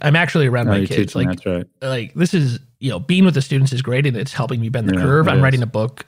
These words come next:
Speaker 1: on a bunch of this stuff. Uh, you know, we have this new class, Trust and Safety Engineering, and so we're writing a textbook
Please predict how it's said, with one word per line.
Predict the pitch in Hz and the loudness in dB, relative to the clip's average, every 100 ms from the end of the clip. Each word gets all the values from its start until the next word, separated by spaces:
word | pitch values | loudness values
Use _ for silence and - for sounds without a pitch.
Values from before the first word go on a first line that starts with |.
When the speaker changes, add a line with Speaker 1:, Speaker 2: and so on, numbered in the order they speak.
| - | -4
Speaker 1:
on | 127 | -2
a | |
bunch | 123 135 | 0 0
of | 135 | 0
this | 139 | -2
stuff. | - 143 135 - - | 0 -2 -2 -10 -6
Uh, | 113 101 - - | -4 -4 -8 -6
you | 131 | 0
know, | |
we | 131 | 2
have | 135 | 2
this | 131 135 | 2 2
new | 127 120 110 - - _ _ - | 0 0 -4 -8 -12 _ _ -8
class, | - 98 92 - | -4 -2 -4 -8
Trust | 131 - | -10 -6
and | 131 | -6
Safety | 110 - | -6 -6
Engineering, | 85 95 107 117 110 110 | -8 -6 -4 -2 -2 -4
and | - | -6
so | - | -6
we're | 76 78 | -6 -4
writing | 98 90 85 | -4 -4 -6
a | |
textbook | - 127 - 135 | -6 -8 -8 -12